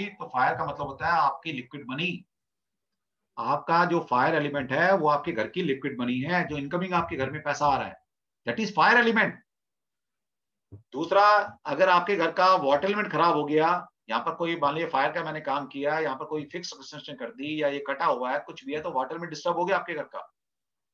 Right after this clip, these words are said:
जैसे ही आपके घर का water element disturb होगा, इसका मतलब है water element का relation किससे आता है? Water element का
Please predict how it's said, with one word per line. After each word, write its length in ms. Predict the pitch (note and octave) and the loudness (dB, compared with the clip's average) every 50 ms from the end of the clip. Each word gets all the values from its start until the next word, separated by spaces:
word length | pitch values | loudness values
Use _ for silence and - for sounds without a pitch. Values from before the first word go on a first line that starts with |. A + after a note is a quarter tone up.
| _ _ _ _ _ _ _ _ _ _ _ - | _ _ _ _ _ _ _ _ _ _ _ -2
जैसे 240 | C3 C#3+ D#3 D3+ A#3+ | 0 0 0 2 2
ही 60 | A#3+ | 4
आपके 220 | A3 G3+ G3 A3+ A3+ | 4 4 4 4 4
घर 140 | G3 F3 | 4 4
का 100 | F3+ G#3+ G3+ | 4 4 4
water 240 | F#3+ F3 E3+ E3 G3 | 4 4 4 4 2
element 200 | G#3 G3+ G#3 F#3 | 2 2 2 0
disturb 340 | E3+ E3 - G#3 F#3+ F#3+ | -2 -2 2 4 4 6
होगा, 560 | F3 D#3+ D#3 D#3+ F3 F#3+ G3+ G3+ A3 G#3 - - _ _ - | 6 4 4 6 6 6 6 6 4 0 -6 -14 _ _ -20
इसका 200 | - - F#3+ F#3 | -10 -2 -2 0
मतलब 320 | E3+ E3 E3 - D#3 D3 F3 | 0 0 -2 -2 -2 2 2
है 100 | F#3+ F#3+ | 2 4
water 280 | D3+ D3+ D3+ D#3 - G3 | 4 4 2 2 2 0
element 220 | F#3+ E3+ F3+ F3 | 0 0 -2 0
का 80 | G3+ F#3 | 0 0
relation 260 | E3+ E3 F3 F3 A3 G3+ | 2 0 0 -2 -2 -4
किससे 280 | - G3 - - C4 A3+ | -4 -4 -4 0 2 2
आता 220 | G3+ G3 G3 F3+ | 2 2 2 0
है? 100 | D#3 C3+ | 0 2
Water 240 | B2+ C#3 C#3 - F#3+ | 0 -2 -2 -2 -4
element 220 | F#3+ F3+ F3 F3 | -4 -4 -4 -4
का 60 | F3+ | -4